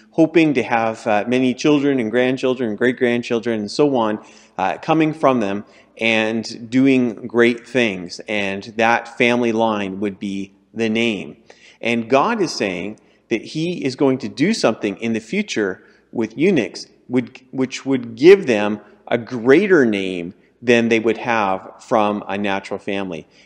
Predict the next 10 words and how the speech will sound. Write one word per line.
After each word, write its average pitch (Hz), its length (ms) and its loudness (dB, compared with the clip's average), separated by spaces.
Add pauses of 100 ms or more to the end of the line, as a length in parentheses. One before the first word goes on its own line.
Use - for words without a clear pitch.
It 117 160 -2
is 113 160 -2
a 110 60 0
name 127 400 2
that 110 140 -6
they 110 100 0
receive 101 760 -4 (440)
in 107 580 -4
the 104 180 -2
Lord, 101 520 0